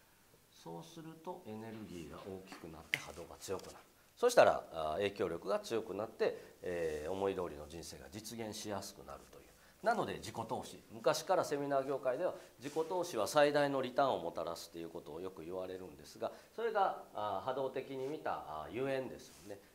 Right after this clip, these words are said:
えー、その意味の理由は、あー、そういうふうに波動が強くなるから、あー、だと考えていただければいいかなと思います。ではどういうことに自己投資をすればいいのかというと、五つ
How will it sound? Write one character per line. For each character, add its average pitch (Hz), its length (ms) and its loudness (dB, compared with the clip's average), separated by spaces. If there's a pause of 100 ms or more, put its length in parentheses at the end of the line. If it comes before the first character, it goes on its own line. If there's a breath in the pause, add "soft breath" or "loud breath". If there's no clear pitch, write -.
(120)
え 82 180 -8
ー、 - 0 -
そ 98 140 -8
の 101 140 -2
意 101 100 -6
味 92 140 -8
の 117 280 -4
理 92 140 -12
由 104 120 -10
は、 143 280 -4
あ 71 260 -14
ー、 73 80 -20
そ 160 120 -8
う - 20 -8
い 156 80 -6
う 156 40 -10
ふ 151 120 -8
う 92 40 -8
に 76 120 -12
波 123 100 -4
動 143 140 -6
が 147 120 -4
強 175 180 -8
く 156 160 -10
な 117 100 -4
る 147 60 -6
か - 160 -4
ら、 - 100 -10 (320 loud breath)
あ 82 240 -10
ー、 - 20 -14
だ 165 120 2
と - 180 -6 (220)
考 82 160 -12 (240)
え 87 180 -6
て 87 80 -6
い 85 60 -10
た - 80 -8
だ 80 240 -10
け 85 80 -10
れ 71 160 -12
ば 76 80 -16
い 73 60 -16
い - 20 -16
か 71 140 -20
な 71 120 -18 (120)
と 67 40 -20
思 67 120 -20
い - 20 -20
ま - 80 -20
す。 - 580 -16
で 233 60 4
は - 80 4
ど 233 160 6
う - 20 6
い 269 80 2
う 269 60 -2
こ 254 100 0
と 240 140 2
に 98 100 -2
自 90 140 -8
己 - 40 -14
投 110 300 -2
資 - 140 -8
を 78 80 -10
す 95 160 -14
れ 90 100 -4
ば 71 160 -10
い 73 40 -12
い 76 140 -14
の 73 100 -16
か 71 100 -18 (100)
と 73 80 -20
い 73 80 -16
う 82 40 -12 (140)
と、 107 120 -6
五 220 240 -4
つ 92 240 -6